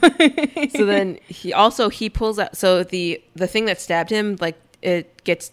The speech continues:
Speaker 2: um, disconnected from the bug itself. So then
Speaker 1: Yeah.
Speaker 2: he pulls it out and then starts shooting at other bugs. But then I thought you aren't, like, if you get impaled with a thing, I thought you're not supposed to pull it out because that will le-, lead you to bleed out faster.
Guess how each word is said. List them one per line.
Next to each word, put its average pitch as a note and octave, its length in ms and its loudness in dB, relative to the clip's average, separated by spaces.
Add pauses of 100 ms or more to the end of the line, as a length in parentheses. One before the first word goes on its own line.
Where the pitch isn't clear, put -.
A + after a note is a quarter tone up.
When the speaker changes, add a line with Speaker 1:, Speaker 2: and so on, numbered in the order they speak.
Speaker 2:
um, D3+ 340 -4
disconnected D#3+ 540 -8
from E3 200 -6
the D#3+ 80 -4
bug D#3 160 -6
itself. D#3 480 -6
So G#3 160 0
then F#3+ 120 2
Speaker 1:
Yeah. - 40 -2
Speaker 2:
he G3+ 100 0
pulls F#3+ 260 0
it F3 80 2
out F3+ 320 2 (340)
and G3 120 -2
then A3 140 -2
starts G#3 280 -4
shooting G#3 280 -2
at - 180 -4
other F#3 180 0
bugs. A#3+ 260 -4
But G3+ 180 -6
then G3 100 -2
I F3+ 100 -2
thought G#3+ 220 -6
you G#3+ 120 -4
aren't, F#3 280 -2
like, F3 300 -4
if - 160 -8
you G3 100 -6
get G#3 240 2
impaled F3+ 400 -2
with E3 160 -6
a E3+ 60 -6
thing, E3+ 460 -4 (320)
I F3 60 -4
thought F#3+ 200 -2
you're F#3+ 80 -2
not E3+ 140 -4
supposed A3 200 -14
to - 60 -20
pull E3 160 -10
it D#3+ 80 -6
out D#3 140 -6
because E3+ 240 -8
that D#3+ 120 -2
will D#3+ 240 -4 (500)
le-, D#3+ 240 -4 (100)
lead E3 280 -6
you E3 80 -4
to D#3+ 80 -6
bleed D#3+ 220 -6
out - 180 -10
faster. - 380 -12